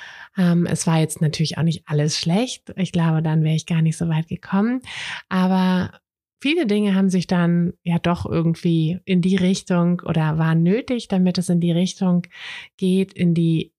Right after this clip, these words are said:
oder dahin geht, wo ich jetzt bin. Und damit meine ich nicht ein erfolgreiches Fotobusiness, sondern eine erfolgreiche Fotografenschmiede. Denn, mm, ich glaube, wenn ich von Anfang an die, ähm,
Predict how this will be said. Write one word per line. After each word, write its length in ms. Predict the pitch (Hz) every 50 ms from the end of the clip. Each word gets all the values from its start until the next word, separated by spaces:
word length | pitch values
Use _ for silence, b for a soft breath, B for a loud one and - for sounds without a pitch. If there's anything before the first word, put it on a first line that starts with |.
| _ _ - -
oder 220 | 165 165 156 151
dahin 420 | 147 151 143 156 175 165 175 175
geht, 220 | 165 175 170 - -
wo 80 | -
ich 180 | 180 170 - -
jetzt 400 | 175 170 180 202 202 - - -
bin. 380 | - 160 165 165 190 247 302 302
Und 120 | 262 214
damit 180 | 202 196 190 190
meine 240 | 185 175 175 180
ich 140 | 180 175 -
nicht 420 | 196 226 285 320 - - - - -
ein 340 | 196 180 180 175 175 175
erfolgreiches 920 | 170 170 165 - - 175 170 - - - 165 160 160 165 - - 160 -
Fotobusiness, 840 | - - - 165 160 - 185 185 - 208 208 202 220 247 277 320 -
sondern 320 | - 208 190 190 196 196 196
eine 300 | - 185 175 175 180 170
erfolgreiche 600 | - 180 - - 233 240 - - 202 196 190 190
Fotografenschmiede. 1080 | - - 196 202 196 - 190 196 262 311 - 220 - - - 165 151 147 147 151 147 147
Denn, 280 | - 156 156 160 165 B B B B B B B B B B
mm, 220 | 180 185 185 185 175
ich 120 | - 165
glaube, 280 | - 202 202 214 214 185
wenn 160 | 190 180 180
ich 180 | - - 202 -
von 120 | 202 190
Anfang 340 | - 196 220 - 214 185 175
an 380 | - - 175 185 190 196 170 - _ _ _ _ _ _ _ _ _ _ _ _
die, 520 | - - - - 190 185 185 185 180 185 180 B B B B B B B B
ähm, 560 | 214 196 185 185 180 175 170 175 180 180 -